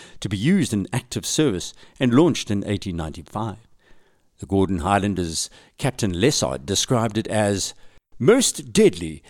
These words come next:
and can be kept firing to the last minute and finally can be retired at full gallop with little or no chance of being hit, as it offers practically no target." But it was the weather that really defeated Smith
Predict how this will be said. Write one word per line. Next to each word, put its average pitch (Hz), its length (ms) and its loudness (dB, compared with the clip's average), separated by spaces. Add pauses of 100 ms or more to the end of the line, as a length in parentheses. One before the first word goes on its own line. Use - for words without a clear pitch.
(120)
and 131 180 0
can 175 240 2
be 156 160 -4
kept - 320 -6
firing 127 580 0
to - 100 -2
the 170 80 0
last 202 380 -2
minute 156 280 2
and 165 180 -2
finally 226 340 2
can 175 180 2
be 165 120 6
retired 190 500 -2
at 151 100 -2
full 226 200 0
gallop 196 380 -4
with 98 140 -6
little 123 300 0
or 90 80 0
no 98 180 0
chance - 380 -6
of 101 60 -10
being 117 160 0
hit, 156 180 0 (200)
as 160 140 0
it - 140 -4
offers 196 320 -4
practically - 520 -8
no 123 220 0
target." - 460 -8 (1040)
But 95 380 -6
it 82 100 -18
was 82 200 -4
the 76 100 -8
weather 87 340 -2 (240)
that 85 140 -6
really 85 360 -4
defeated 92 480 -8
Smith - 280 -10